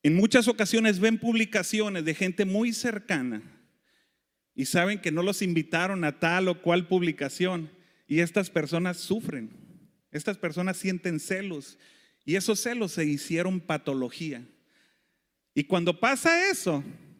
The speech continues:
la gente tiende a aislarte. Tú vas a decir conmigo, "Sí, es cierto, tienes razón", porque la verdad es que a veces nos sentimos así como que, "Chale, fueron para allá y no me invitaron.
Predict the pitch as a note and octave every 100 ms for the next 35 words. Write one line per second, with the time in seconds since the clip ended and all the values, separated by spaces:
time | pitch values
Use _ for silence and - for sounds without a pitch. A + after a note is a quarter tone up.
0 | _ - D3 D3+ F3+ F3 F#3 F#3+ F#3+ F#3
1 | F#3+ F#3+ - - - C#3+ C#3+ - - C#3+
2 | C#3+ D3 - D#3+ D#3+ D#3+ D#3+ C3+ - A2
3 | A2 - - - _ _ _ _ _ _
4 | _ _ _ _ _ _ _ D#3 F#3 G3+
5 | F#3+ E3+ F#3+ F#3 G3 F#3 F3 D#3+ F3 B3+
6 | B3+ F3 G3+ G#3+ G3+ F#3+ F#3 D#3 - D#3+
7 | F3+ C#3+ - C3+ C3 C3+ E3+ F#3+ - E3+
8 | E3+ F3 F3 C#3+ C#3 C3 C#3 D#3+ C#3 C#3
9 | D#3+ D#3 C3+ - A#2+ B2 D#3+ F3 D#3+ D3
10 | E3 E3 D3 B2 C3 E3 D#3+ D#3+ D#3 C3+
11 | - A#2+ A2